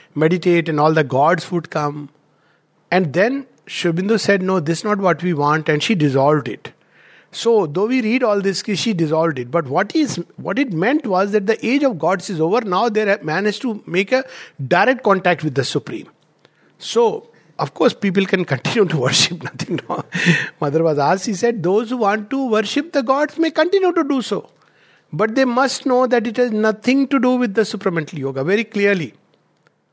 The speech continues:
So with regard to those who are on the path, there has to be a luminous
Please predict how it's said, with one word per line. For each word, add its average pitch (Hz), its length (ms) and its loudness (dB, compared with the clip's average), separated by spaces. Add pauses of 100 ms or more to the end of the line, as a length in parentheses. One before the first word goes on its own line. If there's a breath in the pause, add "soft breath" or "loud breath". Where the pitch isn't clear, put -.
(380)
So 190 200 -2
with 180 160 0
regard 202 340 2
to 269 80 4
those 208 380 0
who 240 80 2
are 220 100 4
on 233 100 0
the 254 100 2
path, 220 440 -2 (100)
there 208 220 -2
has 226 180 -2
to 247 100 -6
be 247 180 0
a 453 160 0
luminous 233 1120 0